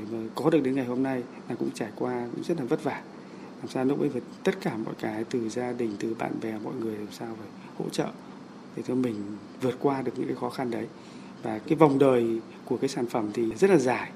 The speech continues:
nhưng mà để mà bán được cái sản phẩm thì trong một thời gian rất là ngắn. Ví dụ mình làm ba tháng, sáu tháng nhưng mà lại bán thì có khi chỉ có trong vòng mười lăm, hai mươi phút. Nên là đấy là một,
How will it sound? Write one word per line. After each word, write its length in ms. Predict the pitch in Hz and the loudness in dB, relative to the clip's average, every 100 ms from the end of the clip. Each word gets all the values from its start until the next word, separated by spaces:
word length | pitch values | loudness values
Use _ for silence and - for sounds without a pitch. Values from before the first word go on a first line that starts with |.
| - - - | -14 -16 2
nhưng 120 | 160 | 4
mà 80 | 143 | 4
để 140 | 123 110 | 2 0
mà 120 | 117 123 | 0 2
bán 260 | 135 208 | 2 6
được 160 | 226 156 | 6 6
cái 60 | 156 | 4
sản 160 | 139 | 2
phẩm 180 | 117 104 104 | -2 -4 -2
thì 120 | 117 | -2
trong 160 | - 147 | 6 6
một 80 | 127 | 6
thời 100 | 120 | 2
gian 180 | 135 139 | 2 4
rất 100 | 185 | 4
là 60 | |
ngắn. 200 | 131 127 165 - - - - - | 4 2 0 -4 -14 -14 -8 4
Ví 60 | |
dụ 100 | 165 | 8
mình 180 | 170 151 | 10 10
làm 240 | 143 131 | 10 6
ba 180 | 139 160 | 4 4
tháng, 240 | 156 143 156 | 4 4 4
sáu 220 | 147 147 | 4 0
tháng 280 | 151 135 156 | 2 4 6
nhưng 140 | 160 | 6
mà 100 | 147 | 6
lại 120 | 120 - | 2 0
bán 300 | 139 135 175 240 | 0 2 2 2
thì 180 | 175 127 117 - | 2 2 0 -2
có 60 | 160 | 4
khi 140 | 165 156 | 4 6
chỉ 120 | 131 113 - | 2 0 0
có 100 | - 151 - | 2 2 0
trong 200 | - 151 | 0 0
vòng 180 | 147 123 | 2 2
mười 100 | 120 | 2
lăm, 160 | 139 143 | 2 2
hai 120 | 156 | 6
mươi 100 | 151 | 6
phút. 220 | 147 196 202 - - | 6 4 4 -6 -2
Nên 140 | - 160 | 6 8
là 60 | 143 | 8
đấy 120 | 135 | 8
là 100 | 175 | 8
một, 160 | 156 | 4